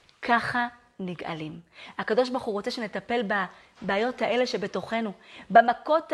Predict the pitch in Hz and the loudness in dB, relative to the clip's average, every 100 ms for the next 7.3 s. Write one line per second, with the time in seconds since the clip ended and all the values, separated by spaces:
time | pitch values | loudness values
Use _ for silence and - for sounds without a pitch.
0 | 226 233 233 - 320 330 311 320 277 254 | 2 4 2 2 2 4 2 0 -4 -6
1 | - 285 311 302 262 - 302 302 330 294 | -6 -6 -2 -2 -4 -4 0 0 2 -2
2 | 269 285 330 330 247 - - - 208 208 | -4 -2 0 0 -2 -12 -12 -8 -4 -4
3 | 233 254 240 233 208 240 240 208 254 254 | -4 -4 -4 -6 -4 -2 -2 -2 -2 2
4 | 247 247 202 214 220 233 262 247 - - | 2 2 0 -2 -2 0 0 0 -6 -14
5 | - _ - 262 285 233 233 - 277 226 | -20 _ 2 2 2 -2 -4 -8 -6 -2
6 | 226 202 247 240 247 254 226 220 180 226 | -2 -2 0 -2 -2 -4 -2 -2 4 4
7 | 247 254 | 4 2